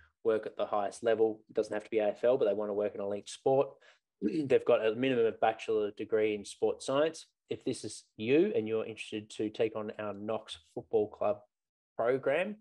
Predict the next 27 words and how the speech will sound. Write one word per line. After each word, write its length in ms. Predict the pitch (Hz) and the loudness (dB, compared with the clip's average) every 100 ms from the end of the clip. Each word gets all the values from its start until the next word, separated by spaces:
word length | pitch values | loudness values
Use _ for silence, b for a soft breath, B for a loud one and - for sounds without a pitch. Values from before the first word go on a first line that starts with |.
| _ _ _ _ 110 | _ _ _ _ -8
it 140 | 107 | -6
is 180 | 120 107 | -6 -8
paid. 500 | - - 120 160 165 | -10 -2 2 2 -2
You 100 | 107 | -2
get 240 | 107 - | -2 -2
two 200 | - 123 | -6 -4
grand 280 | 113 113 107 | 0 0 0
for 140 | - | -6
the 80 | 110 | -6
year, 280 | 107 113 139 | -4 -2 2
one 200 | 131 113 | 2 2
grand 280 | 113 110 107 | 0 0 -2
preseason, 520 | - 110 107 110 107 | 0 0 2 -4 -4
one 200 | 107 107 | -6 -4
grand 260 | 107 104 104 | -4 -4 -6
s-, 200 | - - - | -14 -18 -10
in 180 | 113 107 | -8 -6
season. 520 | - 120 127 160 165 b b - | -2 -2 0 -2 -2 b b -4
Make 180 | 113 110 | -2 2
sure 220 | - 113 | 4 4
to 360 | 107 110 107 123 | 4 0 -2 -4
email 400 | 123 117 110 110 | -2 0 0 0
me 280 | 110 110 107 | -2 -2 0
your 260 | 107 104 | 2 2
C 320 | - - 127 | -2 -2 0
V 400 | 110 110 110 107 - _ _ _ | 4 4 4 0 -6 _ _ _
at 100 | 101 | -12